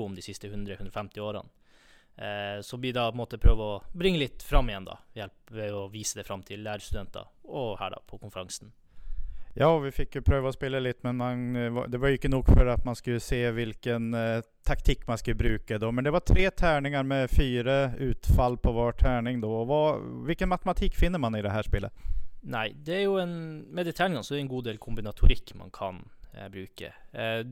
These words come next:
Speaker 1: man kan da altså se på ordnet og uordnet utvalg, eh, og så er det jo da såpass lave tall at det er jo greit å regne med, og greit å så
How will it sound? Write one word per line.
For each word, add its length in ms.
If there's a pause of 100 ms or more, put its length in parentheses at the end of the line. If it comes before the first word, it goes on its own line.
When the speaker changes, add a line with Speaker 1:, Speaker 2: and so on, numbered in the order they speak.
(180)
Speaker 1:
man 160
kan 160
da 160
altså 160
se 160
på 160
ordnet 320
og 80
uordnet 640
utvalg, 480 (640)
eh, 280
og 160
så 120
er 140
det 100
jo 80
da 300 (260)
såpass 540 (100)
lave 320
tall 180
at 100
det 60
er 40
jo 60
greit 200
å 60
regne 260
med, 320
og 80
greit 320
å 120
så 200